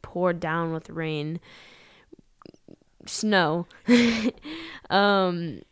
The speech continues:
it, and we literally can just swipe our seats, uh, swipe our pants, and it's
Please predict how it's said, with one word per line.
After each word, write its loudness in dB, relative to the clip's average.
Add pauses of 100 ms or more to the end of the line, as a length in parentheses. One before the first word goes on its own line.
(100)
it, 2 (120)
and 2
we 2
literally 4
can -4
just -4
swipe 0
our -4
seats, -6 (140)
uh, 2
swipe -4
our -2
pants, -6
and -6
it's -8